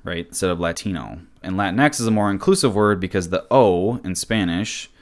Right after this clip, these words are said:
makes the word masculine. One of very few things I learned from six years of Spanish. I do remember that part.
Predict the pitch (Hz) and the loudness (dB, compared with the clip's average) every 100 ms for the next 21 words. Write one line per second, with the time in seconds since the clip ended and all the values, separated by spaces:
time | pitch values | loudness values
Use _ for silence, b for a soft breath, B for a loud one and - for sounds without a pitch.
0 | _ 98 98 - 90 90 95 156 160 - | _ -4 -2 -4 -2 -2 0 -2 -2 -4
1 | 82 67 64 87 92 87 95 95 90 95 | -6 -8 -12 -14 -12 -4 0 0 0 0
2 | 92 95 90 92 87 90 101 101 - 85 | 0 -4 -4 -4 -2 -2 -2 -4 -4 -8
3 | 85 78 - - 90 92 87 82 - 80 | -8 -10 -8 -6 -6 -8 -8 -8 -10 -10
4 | 76 67 - - b b - 90 87 104 | -10 -10 -12 -12 b b -8 -4 0 0
5 | 101 98 98 92 98 - - 73 - | 0 0 0 0 0 0 -6 -10 -14